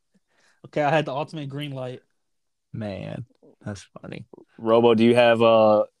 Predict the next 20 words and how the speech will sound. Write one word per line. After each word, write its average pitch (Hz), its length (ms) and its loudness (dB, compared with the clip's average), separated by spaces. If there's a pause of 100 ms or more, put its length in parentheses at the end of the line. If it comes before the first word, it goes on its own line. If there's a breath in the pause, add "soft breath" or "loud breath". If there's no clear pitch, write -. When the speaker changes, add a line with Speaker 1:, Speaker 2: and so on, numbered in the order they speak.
Speaker 3:
a 104 140 4
one 110 680 2 (480)
moment 110 840 0 (140)
that 104 200 -8
stands 107 400 -10
out, 110 260 -2
whether 107 200 -2
it 101 60 -4
be 104 100 -8
good 107 200 -4
or 101 60 -4
bad? 101 300 -6 (800 soft breath)
Speaker 2:
Yes. 107 840 -4 (500)
The 131 180 2
be-, 120 440 -2
my 127 180 0
best 127 400 -4
moment 110 420 -14 (380)
would 113 300 -10
be 110 400 -10